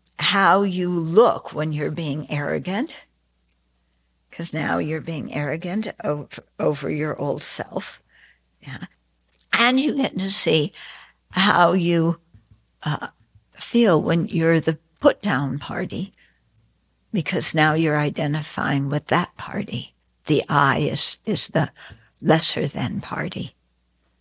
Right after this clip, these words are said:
You getting what I'm saying? Yeah. It's a little bit sometimes hard to figure out who you are and how you're supposed to be looking at the other. But it's just,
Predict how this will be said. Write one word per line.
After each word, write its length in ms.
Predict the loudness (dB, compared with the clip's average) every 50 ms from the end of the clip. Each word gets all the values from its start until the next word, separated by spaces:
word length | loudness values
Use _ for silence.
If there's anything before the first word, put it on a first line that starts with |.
| _ _ _ _ _ _ _ _ _ _ _ _ _ _ _ _ _ _ _ _
You 140 | 2 2 4
getting 360 | 4 4 4 6 6 4 4 4 2 -2
what 240 | -4 -2 0 0 2
I'm 200 | 2 2 0 0
saying? 540 | -2 -4 -2 -2 0 0 0 0 -2 -4 -6
Yeah. 200 | -4 -2 0 0 -2 -4 -10 -20 -18 -12
It's 120 | 0 4
a 60 | 6 8
little 340 | 10 10 10 8 8 6 6
bit 200 | 6 6 6 4
sometimes 540 | 0 -4 -4 -4 -4 -2 -2 -2 0 0 0
hard 400 | 0 0 0 0 0 0 -2 -4
to 60 | -10
figure 420 | -14 -8 -4 -4 -4 -2 -2 0 0
out 200 | 2 0 0 -2 -6 -16 -20 -20 -20 _
who 200 | -2 0 2 4
you 300 | 4 4 4 2 2 0
are 400 | 0 0 0 2 2 4 4 4
and 160 | 2 0 -2
how 260 | -4 -6 -6 -6 -4
you're 180 | -4 -4 -4 -6
supposed 420 | -6 -6 -4 -4 -4 -4 -6 -8
to 80 | -10 -10
be 160 | -6 -6 -4
looking 440 | -4 -4 -4 -4 -6 -6 -6 -6 -6
at 120 | -6 -6
the 180 | -6 -6 -4 -4
other. 340 | -4 -4 -2 -4 -4 -4 -6 _ -20 -20 _ _ _ _ _ _ _ _ _ _ _
But 220 | 2 4 4 4 4
it's 300 | 2 0 0 0 -4 -4
just, 400 | 0 2 2 2 2 0 -4 -8